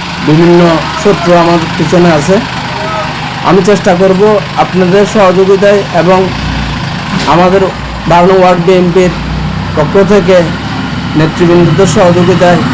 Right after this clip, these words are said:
সাধারণ জনগণের সহযোগিতায় আমি মাদকের বিরুদ্ধে একটা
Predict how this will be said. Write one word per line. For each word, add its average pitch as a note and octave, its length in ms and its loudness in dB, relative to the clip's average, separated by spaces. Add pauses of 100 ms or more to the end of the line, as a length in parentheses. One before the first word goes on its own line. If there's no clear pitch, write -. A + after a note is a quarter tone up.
(380)
সাধারণ G#3+ 340 2 (100)
জনগণের F#3 440 2
সহযোগিতায় E3+ 580 2 (1000)
আমি F3 120 4 (120)
মাদকের E3+ 400 2
বিরুদ্ধে E3+ 380 2 (960)
একটা F3+ 200 0